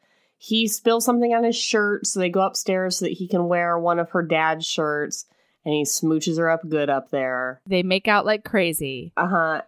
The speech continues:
Speaker 1: And he's like, and she, she's like, "Oh, what are we doing? What's going on?" And he's like, "Don't overthink it. We're just smooching. We're just doing some smooches."
Speaker 2: Right.
Speaker 1: And, uh,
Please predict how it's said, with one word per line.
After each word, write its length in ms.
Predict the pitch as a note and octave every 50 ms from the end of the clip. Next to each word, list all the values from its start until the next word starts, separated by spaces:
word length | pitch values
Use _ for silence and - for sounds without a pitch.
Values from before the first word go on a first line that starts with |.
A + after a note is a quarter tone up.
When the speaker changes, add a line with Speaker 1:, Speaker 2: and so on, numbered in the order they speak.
| _
Speaker 1:
And 280 | - F3+ F#3+ F#3 F3+ - - _
he's 400 | - E3 - F3+ F#3 F#3 F3+ -
like, 340 | F3+ E3+ E3+ E3 D#3+ D3+ -
and 100 | - F3
she, 280 | F3 - - F3+ - F3+
she's 220 | F3+ - G3+ F#3+
like, 220 | F3 F#3+ F3 F3 - -
"Oh, 160 | B3 B3+ B3+
what 200 | B3 A#3+ A#3 A#3
are 60 | A3+
we 100 | A3 A3
doing? 320 | G#3 A3+ D4 C#4 C4 B3+
What's 180 | A#3+ A3 A3 A3
going 220 | - A3+ G#3+ G#3+
on?" 240 | G#3+ A3 A3+ A3+ G#3+
And 100 | G#3 G3+
he's 180 | F#3+ F3+ E3+ -
like, 180 | F3 E3 E3
"Don't 180 | - A#3 C4 D4
overthink 500 | D4+ D4+ D4+ D4 D4+ C#4+ - D4+ D4 C#4+
it. 220 | D#4 D#4+ D4+ - -
We're 140 | - F#3 F#3
just 500 | F3 E3 G3 A3 A#3+ C#4 C4 - - -
smooching. 460 | C#4 C#4 D4 D4 C#4 - D4+ D4+ D4
We're 140 | C4 G#3 F#3
just 260 | F3 G3+ A3 - -
doing 240 | B3+ B3+ B3+ C4 B3+
some 160 | - C#4+ C4
smooches." 400 | C4 - B3 A3 F#3+ F3 - C#3
Speaker 2:
Right. 340 | F3+ F3+ F3 E3 D#3+ - - _ _ _ _ _ _ _ _ _ _ _ _ _
Speaker 1:
And, 520 | G3 F#3+ F3+ F3 E3+ E3+ E3+ E3 D#3+ D#3+
uh, 580 | D#3+ D#3+ D#3 D#3 D#3 D3+ D3+ D3+ D3+ D3+ D#3+